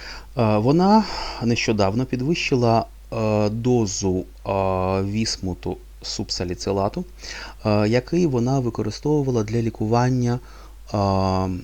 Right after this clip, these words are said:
С Р К і симптомів, е, діарея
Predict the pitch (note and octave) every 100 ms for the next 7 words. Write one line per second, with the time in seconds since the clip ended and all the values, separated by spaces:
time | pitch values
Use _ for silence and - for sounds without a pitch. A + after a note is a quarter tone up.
0 | - - - - - - G2+ G#2 F#2 -
1 | F#2 D3 - - - - - - - -
2 | - - - - D3+ F#3+ A3 - - B2+
3 | A2 - G2 F2+ G2+ C#3 - - - -
4 | - G2 F#2 F2+ F2+ - - - - -
5 | - - - - G#2+ F#2 F2+ F#2 D3 E3+